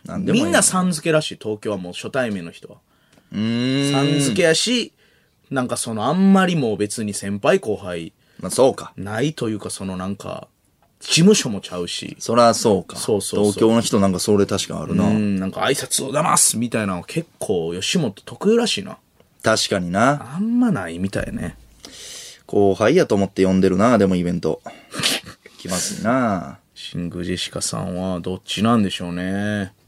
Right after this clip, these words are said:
Speaker 1: でも、そう、めちゃくちゃ忙しいでしょうに。嬉しいわ。
Speaker 2: うん。
Speaker 1: で、出ていただいて。
Speaker 2: 確かにエムワンでな。
Speaker 1: 急なオファーで。
Speaker 2: めちゃめちゃおもろかったもんな。
Speaker 1: めちゃくちゃおもろかった、マジで。
Speaker 2: 確かに。えー、東京都沼袋、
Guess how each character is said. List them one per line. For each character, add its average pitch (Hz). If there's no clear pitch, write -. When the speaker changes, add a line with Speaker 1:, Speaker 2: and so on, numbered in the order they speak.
Speaker 1:
で 90
も、 87
そ 87
う、 101
め 110
ち -
ゃ -
く -
ち -
ゃ -
忙 170
し 104
い 87
で 101
し -
ょ 95
う -
に。 85
嬉 139
し 139
い 120
わ。 98
Speaker 2:
う -
ん。 -
Speaker 1:
で、 98
出 101
て 101
い 92
た 98
だ 98
い -
て。 87
Speaker 2:
確 -
か 90
に 90
エ 92
ム 98
ワ 101
ン -
で 101
な。 110
Speaker 1:
急 101
な 123
オ 101
フ 92
ァ 85
ー 82
で。 -
Speaker 2:
め -
ち -
ゃ 101
め 95
ち -
ゃ -
お 110
も 139
ろ 170
か 127
っ 85
た -
も 87
ん 107
な。 -
Speaker 1:
め -
ち -
ゃ -
く -
ち -
ゃ -
お 90
も 117
ろ 160
か -
っ -
た、 -
マ 78
ジ -
で。 -
Speaker 2:
確 -
か 208
に。 -
え 104
ー、 -
東 156
京 135
都 98
沼 101
袋、 95